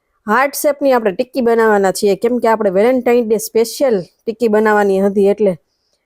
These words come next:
જો આવું હાર્ટ શેપ હતું ને મારી આગળ, એમાં છે ને ફરતું મેં તેલ લગાડી લીધું અને પછી છે ને એમાં ટિક્કીનો મસાલો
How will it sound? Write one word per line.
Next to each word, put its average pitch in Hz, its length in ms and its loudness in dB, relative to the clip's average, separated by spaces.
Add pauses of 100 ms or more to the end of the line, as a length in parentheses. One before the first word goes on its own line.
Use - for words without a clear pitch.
(120)
જો 220 100 0
આવું 208 260 2
હાર્ટ 214 240 -2
શેપ 233 260 -2
હતું 247 220 -2
ને 233 60 2
મારી 208 280 2
આગળ, 190 200 0
એમાં 202 220 0
છે 247 100 -6
ને 208 100 -2
ફરતું 262 460 -2
મેં 208 100 0
તેલ 262 260 0
લગાડી 208 300 0
લીધું 190 320 -4 (340)
અને 202 160 -2
પછી 226 380 -2
છે 254 140 0
ને 233 100 2
એમાં 202 200 0
ટિક્કીનો 220 400 -2
મસાલો 226 500 0